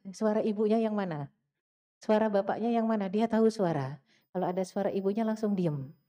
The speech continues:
Ada bau ibunya langsung diem. Walaupun matanya nggak ngelihat. Ternyata pendengaran yang pertama kali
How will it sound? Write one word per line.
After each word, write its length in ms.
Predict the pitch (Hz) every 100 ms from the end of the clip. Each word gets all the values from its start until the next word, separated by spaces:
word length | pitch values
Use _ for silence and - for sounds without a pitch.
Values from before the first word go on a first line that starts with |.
| _ _ _
Ada 240 | 185 190
bau 240 | 196 196 202
ibunya 400 | 208 196 208 220
langsung 380 | 226 226 226 208
diem. 400 | 190 160 143 147 _ _ _ -
Walaupun 320 | 175 175 202
matanya 460 | 196 175 175 180 190
nggak 160 | 160
ngelihat. 360 | 160 160 143 135 - _ _ _ _ _ _ -
Ternyata 480 | 170 165 165 196 196
pendengaran 540 | 190 165 165 170 185
yang 160 | 175 170
pertama 380 | 170 170 165 165
kali 180 | 170